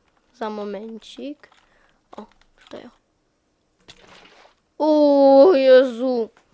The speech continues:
Nie, nie wyszło. Ale żyję. Boże, ale bym się wkurzyła. Nie dość, żebym nie wyłowiła tych rzeczy, to jeszcze na dodatek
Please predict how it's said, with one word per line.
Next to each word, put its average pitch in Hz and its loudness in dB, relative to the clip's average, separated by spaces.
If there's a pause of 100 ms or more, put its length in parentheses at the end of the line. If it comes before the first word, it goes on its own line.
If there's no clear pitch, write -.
(260)
Nie, 277 0 (200)
nie 285 0
wyszło. 262 -2 (640)
Ale 285 6
żyję. 262 -2 (120)
Boże, 240 0
ale 226 0
bym 226 -12 (300)
się 262 -6
wkurzyła. 247 0
Nie 262 -4
dość, 262 -6
żebym 277 -4
nie 302 -2
wyłowiła 277 0
tych 285 -10
rzeczy, 277 -6 (760)
to 269 -6
jeszcze 269 -4
na 294 0
dodatek 294 -2